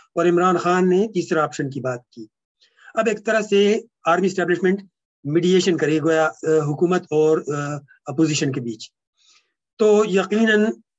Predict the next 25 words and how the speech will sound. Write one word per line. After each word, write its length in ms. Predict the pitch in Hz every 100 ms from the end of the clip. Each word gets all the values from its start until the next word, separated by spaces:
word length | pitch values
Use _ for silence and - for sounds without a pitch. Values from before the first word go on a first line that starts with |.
| _ -
मुझे 280 | 165 175 190
लगता 280 | 175 -
तो 120 | 196 170
यही 320 | 165 208 165
है 280 | 165 190 190 _ _
कि 100 | -
इस 240 | 185 190 185
पे 200 | 190 196
opposition 640 | 165 151 151 156 190 185
के 320 | 180 175 175
रहनुमाओं 460 | 151 143 143 151 156
का 120 | 160
इत्तेफाक 440 | 156 156 156 202
हुआ 240 | 196 135 127
होगा। 320 | 113 107 - _ _ _ _ _ _ _ _ _ - -
अगर 180 | 170 202
ना 80 | 233
हुआ 180 | 208
होता 180 | 175 175
तो 120 | 190
ये 180 | 165 170
ऐसा 340 | 190 165 160 170
ना 100 | 185
होता, 380 | 143 131 123 _ _ _ _ -
और 540 | 185 190 185 180 175